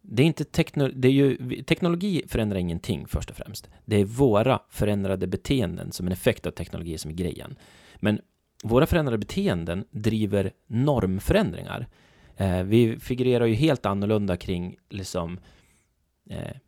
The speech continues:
när samhället fick hjul, eh, kontra att vi bar sten själv.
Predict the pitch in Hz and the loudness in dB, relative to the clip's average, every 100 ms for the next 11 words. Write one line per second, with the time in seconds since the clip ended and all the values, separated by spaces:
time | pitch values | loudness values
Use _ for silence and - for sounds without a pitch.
0 | _ _ _ _ _ 110 104 98 95 90 | _ _ _ _ _ 0 2 4 2 0
1 | - 107 90 107 107 92 - 90 95 101 | 2 2 2 0 0 -2 -4 -6 -4 -2
2 | 110 80 - - - _ _ - 95 85 | -2 -4 -10 -14 -18 _ _ -8 -6 -4
3 | 90 - _ _ _ _ - 107 87 - | -6 -12 _ _ _ _ -4 -4 -2 -4
4 | 85 98 95 110 90 82 - - - 87 | -4 -4 0 2 0 -2 -10 -12 -6 -6
5 | 85 92 92 - | -6 -4 -4 -6